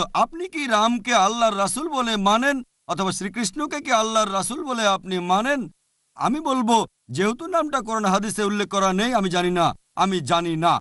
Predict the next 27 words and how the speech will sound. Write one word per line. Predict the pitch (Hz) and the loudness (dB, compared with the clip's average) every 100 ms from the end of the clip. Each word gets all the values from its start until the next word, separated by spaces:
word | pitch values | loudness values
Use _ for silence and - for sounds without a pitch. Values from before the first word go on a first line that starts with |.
| - | 0
হতে | 214 330 | -4 -2
পারে | 339 294 | 0 0
রাসূল | 247 247 285 320 415 _ | 2 0 2 -2 -2 _
অথবা | - 196 202 | -6 -4 -2
নাও | 196 233 240 | 2 2 2
হতে | 196 202 | 0 -4
পারে, | 160 165 120 _ _ _ _ - | -2 -2 -4 _ _ _ _ -4
নিশ্চিত | 180 - - 415 - | 0 0 0 -2 -2
করে | 330 269 | -2 0
বলতে | 247 208 | 0 -2
পারছি | 208 196 190 | -2 0 0
না। | 185 139 - _ | -2 -4 -10 _
তবে | 233 269 302 - - | 2 4 4 2 -4
এ | 208 | -4
কথাটা | 254 240 262 | -4 -4 -2
মানতে | 240 226 233 | 0 0 2
হবে, | 214 233 269 294 _ 117 | 4 4 2 0 _ -8
যেসব | 165 - 320 359 | -4 0 0 0
নবী | 302 277 | -6 -2
রাসূল | 233 196 220 196 | 0 -2 -2 -2
এসেছেন | 185 214 - 240 240 - _ | 0 0 2 2 0 -8 _
নবী | 170 202 208 | -4 -2 0
মুহাম্মদ | 202 208 | 0 0
সাল্লাল্লাহু | 170 202 | -4 -4
আলাইহি | 156 | -4
সাল্লামের | 196 190 180 165 160 | -2 0 0 2 2
আগে, | 196 247 | 4 2